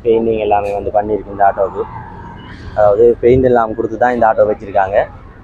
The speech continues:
இந்த ஆட்டோ வந்து ஒன்பதுல போகுது. by நம்பர் என்றாலே ஒன்பது லட்சத்துல போகுதுன்னு சொல்லியிருக்கிறாரு. ஆ, நீங்க வந்து நேர்ல வந்து பேசி எடுத்துக்கொள்ளலாம்.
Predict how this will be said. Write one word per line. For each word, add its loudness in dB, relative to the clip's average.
இந்த 2
ஆட்டோ 2
வந்து 2
ஒன்பதுல 4
போகுது. 4
by 4
நம்பர் 2
என்றாலே 2
ஒன்பது 2
லட்சத்துல 2
போகுதுன்னு 2
சொல்லியிருக்கிறாரு. 0
ஆ, -2
நீங்க 4
வந்து 2
நேர்ல 4
வந்து 2
பேசி 2
எடுத்துக்கொள்ளலாம். 0